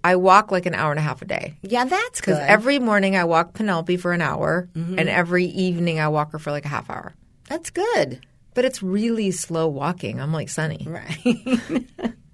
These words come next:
Speaker 2: You got your black socks pulled up and wearing your Puma shorts.
Speaker 1: Yes.
Speaker 2: <clears throat> Yeah.
Speaker 1: And my dad limits my carbs.
Speaker 2: Right.
Speaker 1: So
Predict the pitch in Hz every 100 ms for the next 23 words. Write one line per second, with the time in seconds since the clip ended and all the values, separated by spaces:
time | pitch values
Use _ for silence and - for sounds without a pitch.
0 | - - - - - - - 494 - -
1 | - 349 - 262 240 226 185 185 180 -
2 | 190 185 - 160 196 180 170 190 180 185
3 | 185 190 165 202 190 - - 175 208 233
4 | 175 160 165 180 180 160 247 233 208 -
5 | - - 180 175 165 156 156 165 160 156
6 | 170 151 165 147 156 156 180 202 202 214
7 | 196 - 151 147